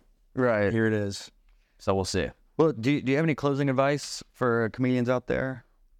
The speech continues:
Speaker 2: Yeah, I think, uh, the, for prospective comedians who always ask,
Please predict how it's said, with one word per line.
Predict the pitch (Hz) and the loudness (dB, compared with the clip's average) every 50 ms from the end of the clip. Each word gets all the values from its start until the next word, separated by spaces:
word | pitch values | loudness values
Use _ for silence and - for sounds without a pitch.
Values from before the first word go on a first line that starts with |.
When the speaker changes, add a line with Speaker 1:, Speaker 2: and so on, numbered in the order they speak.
| _ _ _ | _ _ _
Speaker 2:
Yeah, | - 170 214 262 269 202 131 120 | 2 2 4 4 4 2 0 -2
I | - 185 | -4 -6
think, | - 185 - 247 240 233 - - 214 | -2 2 2 2 2 2 0 2 2
uh, | 214 208 202 190 175 160 156 151 143 135 - - - - - - - - _ _ - - | 4 4 4 2 2 0 0 -2 -2 -4 -8 -14 -20 -20 -20 -20 -20 -20 _ _ -16 -10
the, | 113 127 135 151 147 117 - - _ _ _ _ _ | -4 0 2 2 2 2 0 -6 _ _ _ _ _
for | - 160 156 135 - _ _ _ _ _ _ - _ _ _ _ - | -2 -2 -2 -2 -4 _ _ _ _ _ _ -20 _ _ _ _ -2
prospective | - 170 156 - - 190 214 214 - - 170 - | -2 -2 0 2 2 2 2 2 2 0 0 0
comedians | - 156 143 131 127 120 117 113 110 104 | 2 2 2 2 4 2 2 2 0 -2
who | 104 104 127 143 | -2 -2 -2 0
always | 131 - 113 131 139 127 110 104 101 95 | 2 2 2 2 2 2 0 -2 -2 -4
ask, | 82 80 69 80 101 - - - - | -4 -4 -4 -4 -6 -6 -8 -10 -12